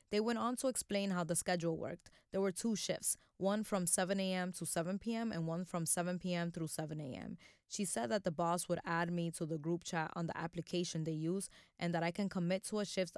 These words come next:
on there, but that once I committed, I had to make sure that I stuck to it because they needed to have at least five girls minimum at each shift. I'd had asked which shift is busier,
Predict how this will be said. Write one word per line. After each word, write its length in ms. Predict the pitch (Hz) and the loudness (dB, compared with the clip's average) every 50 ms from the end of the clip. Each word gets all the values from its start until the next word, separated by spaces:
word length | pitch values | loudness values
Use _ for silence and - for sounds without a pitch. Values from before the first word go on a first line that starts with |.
| - | -4
on 240 | 180 175 180 180 170 | -2 0 0 0 0
there, 260 | 156 151 - - 175 - - - _ _ | 0 -2 -2 -4 -6 -8 -12 -20 _ _
but 140 | - 180 - | -4 0 2
that 160 | 180 165 165 | 2 2 4
once 220 | 175 190 208 - | 4 2 2 2
I 100 | - 214 | 0 -2
committed, 520 | - - 214 190 170 170 180 170 170 165 - - | -2 0 0 2 4 4 4 2 2 0 -2 -2
I 80 | 180 165 | -2 0
had 180 | 170 175 170 - | 0 0 0 0
to 100 | - 165 | 0 0
make 240 | 170 175 180 175 | 2 2 0 0
sure 240 | - - - 190 185 | -2 0 2 2 4
that 100 | 170 165 | 2 2
I 120 | 160 160 160 | 0 -2 -2
stuck 340 | - - - 180 170 - - - | -4 -2 -2 -2 -2 -2 -4 -4
to 160 | - 208 185 | 0 2 2
it 160 | 165 - - - | 2 0 -2 -4
because 320 | 185 170 - 175 165 156 | -6 -4 -2 -2 0 2
they 140 | 160 180 180 | 2 2 2
needed 280 | 180 190 190 214 208 - | 2 0 0 0 -2 -2
to 120 | - 202 | -2 0
have 220 | 180 180 170 165 165 | 2 2 2 2 0
at 80 | 160 | -2
least 260 | 160 170 175 165 - - | -2 -2 -2 -4 -2 -2
five 320 | 175 165 170 185 175 175 | 0 2 2 2 0 0
girls 320 | - 190 185 185 180 165 | 0 2 2 2 2 2
minimum 420 | 170 175 190 185 170 160 156 156 151 - | 2 2 2 2 2 0 -2 -2 -4 -4
at 160 | 156 165 - | -6 -6 -6
each 260 | - 196 180 170 - - - | -4 -4 -4 -4 -6 -8 -8
shift. 460 | - - - 180 - - - - - - _ _ _ _ | -6 -4 -2 -2 -4 -6 -10 -12 -12 -12 _ _ _ _
I'd 140 | - 220 226 | 2 4 4
had 160 | 233 240 220 - | 4 2 2 4
asked 300 | - 233 262 262 - - | 4 4 4 2 0 0
which 140 | 226 202 - | -2 0 0
shift 320 | - - 196 180 - - | 0 0 0 0 0 -2
is 160 | 165 156 - | -4 -4 -2
busier, 580 | 151 147 180 180 160 151 151 - - - - | 0 2 2 2 0 -2 -4 -4 -4 -6 -6